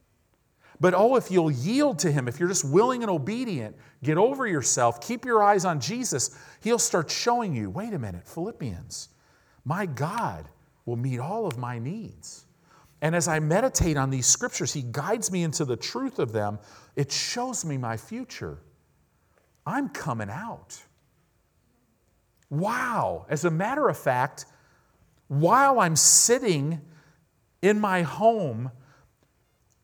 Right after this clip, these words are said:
with this pile of bills covering my table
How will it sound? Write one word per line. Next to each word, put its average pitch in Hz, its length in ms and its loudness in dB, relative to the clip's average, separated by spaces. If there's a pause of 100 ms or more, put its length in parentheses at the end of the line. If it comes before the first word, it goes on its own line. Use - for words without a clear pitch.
(240)
with 196 260 2
this 202 180 6
pile 233 520 6
of 151 180 4
bills 175 480 6
covering 226 500 2
my 170 200 -2
table 156 640 -2